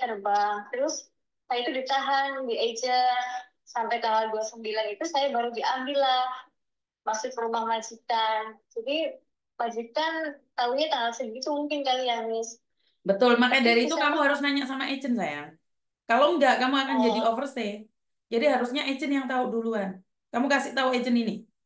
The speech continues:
Speaker 1: Oh, iya,
Speaker 2: Iya.
Speaker 1: iya.
Speaker 2: Bahaya nanti kamu tiba-tiba ternyata kamu overstay. Jadi kamu ngomong sama agentmu, "Loh, visa saya itu kapan habisnya kok majikan nyuruh saya keluar tanggal dua puluh delapan?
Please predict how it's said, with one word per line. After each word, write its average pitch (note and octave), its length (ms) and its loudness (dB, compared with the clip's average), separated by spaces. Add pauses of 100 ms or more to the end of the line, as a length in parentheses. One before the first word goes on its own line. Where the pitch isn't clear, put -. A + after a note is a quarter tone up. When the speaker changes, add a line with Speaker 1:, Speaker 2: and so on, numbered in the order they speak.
(2250)
Speaker 1:
Oh, A3+ 560 -4 (480)
iya, F#3+ 160 -4
Speaker 2:
Iya. D4+ 80 4
Speaker 1:
iya. B3+ 80 4 (1000)
Speaker 2:
Bahaya A3+ 320 4 (100)
nanti C4 240 0
kamu C4 320 -2
tiba-tiba A3+ 480 0
ternyata A#3 400 -2
kamu C4+ 240 -4
overstay. A#3+ 560 -2 (960)
Jadi G#3+ 160 0
kamu D#4+ 220 4
ngomong E4 260 2
sama E4 160 0
agentmu, D4+ 400 0
"Loh, G#3 140 4 (500)
visa C#4 300 2
saya D4+ 180 4
itu F4+ 160 -2
kapan D4+ 280 -2
habisnya C4 360 0
kok B3+ 80 -2
majikan B3 420 0 (380)
nyuruh A#3+ 260 0
saya B3 220 -2
keluar B3 240 0
tanggal G#3+ 240 0
dua G3 160 2
puluh G3+ 160 0
delapan? G3 380 4